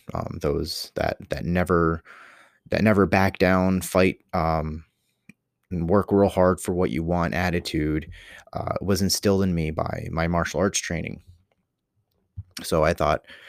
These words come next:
um, I should share that with the students. In addition to all the, the self-defense and the, the physical fitness aspects of it that we get from it, we need to learn about the, the deeper lessons and,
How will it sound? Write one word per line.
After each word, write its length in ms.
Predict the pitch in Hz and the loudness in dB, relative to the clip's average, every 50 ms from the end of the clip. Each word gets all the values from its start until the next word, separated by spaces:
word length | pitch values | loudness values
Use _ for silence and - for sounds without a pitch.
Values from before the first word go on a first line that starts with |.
| - - - - - - | -20 -20 -20 -10 -6 -4
um, 400 | - - - - - - 90 _ _ _ _ _ _ - | -4 -4 -4 -6 -8 -14 -16 _ _ _ _ _ _ -6
I 60 | - 92 | -4 -4
should 220 | - - 95 - | -2 -2 -2 0
share 200 | - 117 107 113 | 2 4 4 4
that 140 | 104 - 67 | 4 2 0
with 120 | 90 85 | -2 -4
the 60 | - | -4
students. 560 | - - - - - - - - - - - - _ _ _ _ _ - | -8 -2 0 0 0 0 -4 -8 -8 -10 -10 -12 _ _ _ _ _ -8
In 140 | 95 87 | -6 -4
addition 320 | 87 82 113 110 - 139 117 | -2 0 0 0 0 -2 -2
to 140 | - - 64 | -2 -2 -2
all 180 | 78 80 76 | -2 -2 -2
the, 240 | 69 - 58 - - - - | -2 -4 -6 -6 -8 -10 -8
the 100 | - - | -6 -4
self-defense 680 | - 80 76 - 82 - - - 78 78 80 - - - | -2 -2 -4 -4 -6 -8 -6 -6 -6 -6 -8 -8 -8 -6
and 180 | 82 78 73 | -6 -4 -4
the, 180 | - - - - - | -6 -6 -8 -6 -8
the 80 | 85 | -8
physical 320 | - - 80 - - - - | -6 -4 -6 -6 -6 -10 -10
fitness 400 | - - 76 78 85 80 - 85 | -6 -4 -4 -4 -4 -6 -4 -6
aspects 440 | 78 - - - - - - - | -6 -6 -6 -8 -8 -8 -8 -8
of 120 | - 80 - | -10 -10 -10
it 100 | - - | -8 -6
that 140 | 82 - - | -6 -6 -6
we 100 | 76 - | -6 -4
get 160 | 92 87 - | -4 -4 -4
from 220 | - 80 76 76 | -4 -6 -6 -4
it, 160 | 76 - - _ - - - - - - - _ - | -6 -8 -10 _ -20 -20 -20 -20 -20 -20 -20 _ -8
we 140 | - 87 85 | -4 -2 -2
need 160 | 82 82 78 | 0 -2 -2
to 80 | - 85 | -2 -2
learn 340 | 82 85 85 82 80 78 82 | 0 0 0 0 0 0 0
about 380 | 80 78 80 80 80 73 - _ _ _ _ _ - - | 0 0 2 2 0 0 -4 _ _ _ _ _ -14 -6
the, 200 | 87 101 101 - - _ - | -2 -2 -2 -2 -4 _ -4
the 120 | - 98 | -4 -4
deeper 320 | 80 - 95 87 - 87 85 | 0 0 -2 0 2 2 2
lessons 600 | 90 104 - - 82 76 71 76 - - - - - | 2 2 0 -2 -4 -6 -6 -6 -8 -10 -10 -10 -10
and, 420 | - - - - 80 76 78 76 | -10 -8 -6 -6 -6 -6 -6 -8